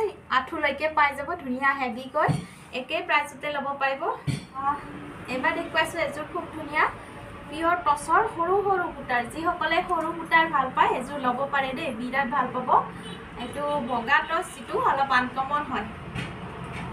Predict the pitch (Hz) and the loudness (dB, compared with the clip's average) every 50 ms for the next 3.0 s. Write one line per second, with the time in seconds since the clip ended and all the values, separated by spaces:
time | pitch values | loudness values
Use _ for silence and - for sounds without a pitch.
0 | - - - 262 254 269 262 247 277 302 320 320 311 302 311 - - - - - | -10 -10 -8 -4 -2 -2 0 4 6 6 6 6 6 6 4 4 4 2 -2 -6
1 | - 370 359 349 - - 294 269 262 277 277 294 440 - - - - - - - | -4 -4 -4 -4 -6 -6 -4 -4 -2 0 2 2 2 2 0 -2 -6 -8 -8 -8
2 | - - - - - - - - - - - - - - - - - 247 254 254 | -8 -8 -8 -8 -8 -8 -8 -8 -8 -8 -8 -6 -8 -8 -6 -2 0 0 0 0